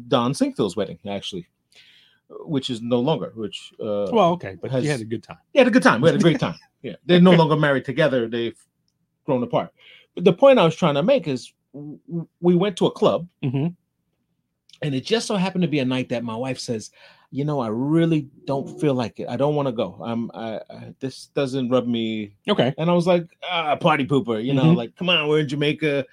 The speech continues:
Speaker 1: We got our white linen on. We're
Speaker 2: Mm-hmm.
Speaker 1: gonna go fucking hang out and, and see what the real,
Speaker 2: Right.
Speaker 1: the real Jamaicans. And the guy who took us to drive us said, "Listen, I'm taking you to a club. It's off the resort.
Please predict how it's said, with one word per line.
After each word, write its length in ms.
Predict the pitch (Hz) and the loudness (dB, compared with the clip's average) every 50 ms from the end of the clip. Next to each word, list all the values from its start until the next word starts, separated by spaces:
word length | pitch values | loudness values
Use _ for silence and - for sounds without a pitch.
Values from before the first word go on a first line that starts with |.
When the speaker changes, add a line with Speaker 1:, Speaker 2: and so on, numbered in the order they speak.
| - - - - - _ _ _ _ | -20 -20 -20 -20 -20 _ _ _ _
Speaker 1:
We 80 | - 131 | -14 -8
got 160 | 135 160 143 | -6 -4 -2
our 100 | 139 135 135 | -2 0 0
white 200 | 143 147 147 143 | 0 0 0 2
linen 300 | 151 156 151 151 143 147 | 2 2 2 2 2 2
on. 420 | 143 139 139 139 139 139 143 135 143 | 0 0 0 0 0 0 0 0 2
We're 60 | 143 151 | 2 2
Speaker 2:
Mm-hmm. 40 | 135 | 0
Speaker 1:
gonna 180 | 151 143 139 | 0 -2 -2
go 100 | 135 131 123 | -2 -4 -4
fucking 320 | - 151 135 - 135 131 | -4 -6 -6 -4 -6 -8
hang 260 | 123 - 139 131 127 | -6 -6 -6 -4 -4
out 220 | 127 127 127 127 - | -4 -6 -6 -8 -10
and, 320 | 120 120 117 113 113 107 - | -12 -12 -12 -12 -14 -16 -18
and 160 | 117 113 110 | -18 -18 -18
see 240 | - - 170 165 147 | -6 -2 0 0 0
what 280 | 139 127 123 120 120 - _ | 0 0 -2 -4 -4 -6 _
the 140 | 127 120 117 | -6 -4 -2
real, 260 | 127 147 156 147 139 | 0 2 6 6 6
Speaker 2:
Right. 160 | 139 101 90 - _ _ | 6 4 0 -8 _ _
Speaker 1:
the 80 | 135 123 | -6 -4
real 300 | 135 156 156 147 139 127 | -2 0 0 0 0 0
Jamaicans. 540 | 117 127 120 117 113 - - 107 98 - _ _ _ _ _ _ | -2 -8 -8 -8 -8 -10 -12 -20 -20 -20 _ _ _ _ _ _
And 140 | - 123 139 | -6 -2 -2
the 60 | 170 | -2
guy 300 | 170 - - 165 156 147 | -2 0 2 2 2 2
who 140 | 135 117 131 | 0 -4 -8
took 240 | - - 349 339 - | -4 -4 -4 -4 -4
us 80 | 143 - | -8 -10
to 80 | - - | -12 -14
drive 360 | - - 214 - 247 - - | -6 -6 -4 -2 -2 -4 -4
us 100 | - - | -8 -8
said, 140 | - 175 180 | -8 -8 -8
"Listen, 240 | 233 - - 123 | -8 -8 -8 -8
I'm 80 | 110 123 | -10 -6
taking 200 | - 180 180 175 | -4 -4 -2 -2
you 60 | 170 - | -4 -2
to 120 | - 135 | -2 -4
a 60 | 110 - | -4 -4
club. 440 | - - - 247 240 202 160 160 - _ | -8 -4 -2 2 2 2 0 0 -4 _
It's 220 | 139 131 - - _ | -10 -10 -10 -4 _
off 320 | 151 156 151 143 - - | 4 4 4 4 2 -2
the 120 | - 151 143 | 0 0 0
resort. 580 | 127 131 143 139 123 - 175 190 180 139 - | 2 2 0 0 2 2 4 4 4 4 2